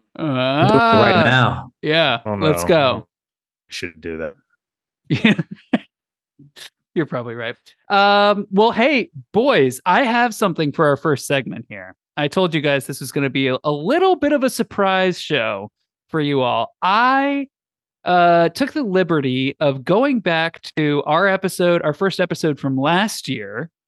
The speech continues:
Speaker 1: and I listened to it, and we came up with some resolutions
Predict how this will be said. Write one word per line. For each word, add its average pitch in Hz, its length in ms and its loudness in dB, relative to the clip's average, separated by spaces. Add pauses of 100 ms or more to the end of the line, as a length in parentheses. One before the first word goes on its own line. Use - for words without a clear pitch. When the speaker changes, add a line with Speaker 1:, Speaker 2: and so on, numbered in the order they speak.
(320)
Speaker 1:
and 165 260 2
I 214 80 0
listened 233 380 -2
to 143 200 2
it, 139 160 0
and 147 220 -2
we 277 580 0 (380)
came 226 180 2
up 220 140 0
with 196 100 2
some 160 260 0
resolutions 175 1200 0